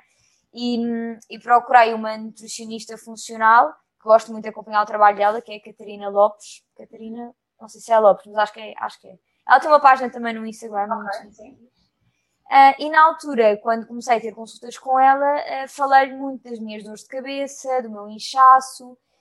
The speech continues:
Speaker 1: e ela disse-me que podia estar ou não relacionado com o glúten. Então começámos, ahm, por fazer alguns testes, no sentido em que comecei a retirar o glúten em certos dias,
Speaker 2: Ok.
Speaker 1: para ver realmente se esses efeitos continuavam,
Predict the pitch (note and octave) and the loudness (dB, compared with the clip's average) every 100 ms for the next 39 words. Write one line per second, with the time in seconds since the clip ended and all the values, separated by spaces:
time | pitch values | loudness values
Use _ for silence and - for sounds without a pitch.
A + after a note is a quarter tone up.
0 | _ A3 G#3+ A3 A#3 A3+ A3 G#3+ _ G#3+ | _ 2 4 4 -4 -10 -16 -20 _ -16
1 | A3+ A3 G#3+ - A#3+ A3 G#3 G#3 G#3 G3+ | -8 -8 -8 2 4 4 2 -4 -8 -10
2 | G3+ - A3 G#3+ - A#3+ A3+ B3+ B3+ C#4 | -16 -12 -4 -4 -6 -16 -14 -12 -12 -12
3 | C#4 C#4 _ _ _ A#3+ B3+ C#4+ C#4 C#4+ | -12 -16 _ _ _ -12 0 4 4 2
4 | C#4 - C#4+ C#4 C#4+ - - C4+ C4+ C4+ | -10 4 4 4 -4 -16 -4 0 2 0
5 | B3+ C4 C4 A3+ _ - C4+ C4 C#4 C4 | -4 -12 -18 -20 _ -16 -14 -2 4 4
6 | C4 C4+ C4+ C4 - C4 B3 - A3 G#3+ | 4 -6 -14 -16 -6 -6 -6 -12 -18 -18
7 | A3+ A3 A3 G#3+ A3 A#3 A3 - _ _ | -18 -18 -16 -16 -16 -16 -18 -20 _ _
8 | - A#3+ B3+ A3+ A3+ B3+ B3 A#3 A3 G3 | -12 -6 0 0 -2 0 4 6 4 -4
9 | A3+ C4 B3 A3 G3+ F#3+ - A3+ - B3+ | -12 -12 -8 -8 -10 -16 -16 -16 0 0
10 | B3 - G#3+ A#3 B3+ C#4+ D4+ - G#3+ G#3+ | 0 -4 -20 -16 -6 -4 -6 -8 -14 -12
11 | A3 B3+ A#3 B3 C4 - B3 B3 B3 B3+ | 0 2 4 2 0 2 2 2 -6 -12
12 | - B3+ B3+ - B3+ - B3 - B3+ A#3+ | -14 -16 -14 -16 -12 -6 -6 -8 -16 -16
13 | B3 A#3+ A#3 A#3+ C4 D#4+ | -14 2 4 6 4 -4